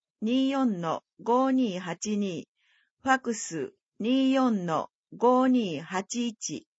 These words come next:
ここに、一、二と三のキューアールコードがあります。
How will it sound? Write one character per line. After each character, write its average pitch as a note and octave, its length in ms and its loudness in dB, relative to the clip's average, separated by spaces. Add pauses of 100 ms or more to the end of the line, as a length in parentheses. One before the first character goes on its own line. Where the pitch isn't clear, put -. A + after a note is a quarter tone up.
(800)
こ A3+ 140 -4
こ A#3+ 200 2
に、 A#3 380 -2 (480)
一、 B3 380 -2
二 G#3+ 180 0
と D#3 320 -2 (400)
三 C4+ 480 0
の G3 160 0
キ B3+ 160 -4
ュ B3+ 120 4
ー C4 100 4
ア - 20 4
ー B3+ 40 0
ル B3+ 140 0
コ B3+ 260 2
ー G#3+ 40 0
ド F#3+ 140 -2
が A#3 300 0
あ E3 60 2
り D#3+ 140 -4
ま D#3+ 160 -6
す。 - 300 -16